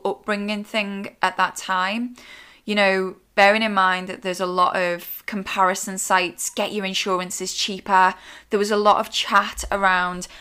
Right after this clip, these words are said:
how you can, um, not buy that weekly coffee, and at the end of the year you will have saved three hundred pounds. And I, I personally really bought into that, and I'm, I'm a Virgo,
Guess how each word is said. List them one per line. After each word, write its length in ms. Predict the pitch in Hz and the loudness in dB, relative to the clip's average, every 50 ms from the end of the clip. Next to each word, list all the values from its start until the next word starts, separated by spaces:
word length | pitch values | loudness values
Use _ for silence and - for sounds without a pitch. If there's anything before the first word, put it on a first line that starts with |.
| - - | -20 -12
how 340 | - - - 196 202 202 208 | -8 0 4 6 6 6 4
you 240 | 202 208 202 196 | -2 -6 -8 -8
can, 500 | 196 - - 220 208 180 175 175 170 - - _ | -8 -10 -8 -6 -6 -6 -6 -8 -12 -14 -8 _
um, 460 | 180 180 175 170 165 165 170 170 - - - - - - _ _ - | -4 -4 -2 -2 -2 -2 -4 -10 -12 -16 -20 -20 -20 -20 _ _ -2
not 340 | 214 214 233 247 247 247 - | 2 4 4 4 4 4 4
buy 260 | 220 208 214 220 226 | 6 6 6 4 4
that 220 | 247 - - - | 2 0 0 0
weekly 340 | 226 220 214 - - 214 202 | -6 -6 -6 -6 -8 -8 -6
coffee, 600 | 202 - - 208 202 - - 180 170 170 170 - - - - | -6 -2 -4 -4 -4 -2 -6 -4 -4 -4 -6 -8 -18 -6 -4
and 100 | 202 202 | -2 -2
at 100 | 190 - | 0 -2
the 140 | - 214 208 | -2 0 0
end 240 | 196 202 208 202 208 | 0 0 -2 -4 -4
of 60 | 190 | -4
the 80 | 196 190 | -4 -2
year 220 | 196 196 196 190 | 0 0 0 0
you 220 | 190 185 185 196 | 0 -2 -4 -6
will 180 | 190 226 240 208 | -4 -4 -4 -4
have 100 | 202 196 | -4 -4
saved 500 | - - - - 269 269 262 233 208 - - | -4 -4 0 0 0 0 0 -2 -4 -8 -12
three 260 | - 226 226 226 214 | -6 -4 -2 -2 -2
hundred 360 | 220 226 208 202 202 202 196 | -4 -6 -6 -4 -4 -6 -6
pounds. 640 | - - 233 240 233 214 202 185 180 175 175 - - - - - - - - | -6 -2 0 2 2 2 0 -2 -4 -6 -6 -8 -8 -12 -20 -20 -20 -14 -6
And 100 | 214 220 | -2 0
I, 280 | 208 247 277 254 226 - _ - | 0 0 0 -2 -6 -6 _ 0
I 280 | 226 233 247 247 240 - | 2 2 2 0 -2 -6
personally 540 | - - 247 226 233 233 - 254 247 226 202 | -6 -2 -2 -2 -2 -2 -6 -6 -6 -6 -6
really 480 | 185 185 202 277 339 330 285 285 247 | -8 -10 -10 -8 -6 -6 -4 -4 -4
bought 340 | - 214 196 190 185 190 - | -4 -2 -4 -4 -4 -6 -8
into 220 | 190 185 185 - - | -8 -8 -8 -2 0
that, 260 | 190 175 175 - - - - - - _ - | 0 0 0 -2 -6 -12 -20 -20 -8 _ 2
and 100 | 220 226 | 4 4
I'm, 240 | 233 277 262 247 254 349 370 - _ _ _ - | 4 4 2 -2 -8 -10 -14 -14 _ _ _ 2
I'm 160 | 269 269 302 | 2 4 4
a 40 | 302 | 2
Virgo, 600 | - 208 190 185 185 196 202 233 254 294 294 330 | 2 4 4 4 4 4 4 4 4 4 4 2